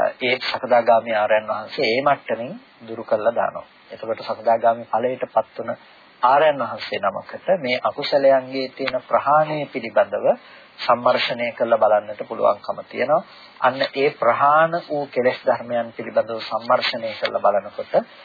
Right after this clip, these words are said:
සකදාගාමී ආර්යයන් වහන්සේටත් එතන පවතින ප්‍රඥාවක් මොකද්ද? අනුපස්සනාවක් අනුව එතන තියෙන විමුක්ති ඥානය නැමැති ඒ ප්‍රඥාව නුවණ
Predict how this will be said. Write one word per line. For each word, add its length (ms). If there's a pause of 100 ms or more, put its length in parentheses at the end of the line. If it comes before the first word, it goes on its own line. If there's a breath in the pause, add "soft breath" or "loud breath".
(380)
සකදාගාමී 800
ආර්යයන් 320
වහන්සේටත් 760
එතන 260
පවතින 460 (140)
ප්‍රඥාවක් 680
මොකද්ද? 320 (960)
අනුපස්සනාවක් 1200 (540)
අනුව 240 (380)
එතන 340
තියෙන 320
විමුක්ති 520
ඥානය 480
නැමැති 440 (400)
ඒ 160
ප්‍රඥාව 680
නුවණ 320